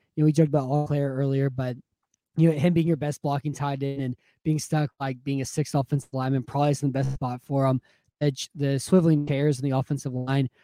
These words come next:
Uh, this year, they just put a lot of veterans in bad s-, bad positions. They don't maximize their talents.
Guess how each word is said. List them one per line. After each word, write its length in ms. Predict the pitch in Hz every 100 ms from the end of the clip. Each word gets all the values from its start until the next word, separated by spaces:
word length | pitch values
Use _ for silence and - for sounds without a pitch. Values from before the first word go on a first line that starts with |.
| _
Uh, 60 | 151
this 220 | 202 -
year, 100 | 202 175
they 120 | 165
just 180 | 147 -
put 120 | 185
a 40 |
lot 240 | 131 135 156
of 60 |
veterans 460 | 131 139 147 147 139
in 100 | 120
bad 260 | 127 139
s-, 120 | - - -
bad 180 | 147 -
positions. 480 | 139 143 - 151 139
They 80 |
don't 140 | 139 123
maximize 520 | 123 135 139 135 -
their 80 | -
talents. 480 | 131 123 131 131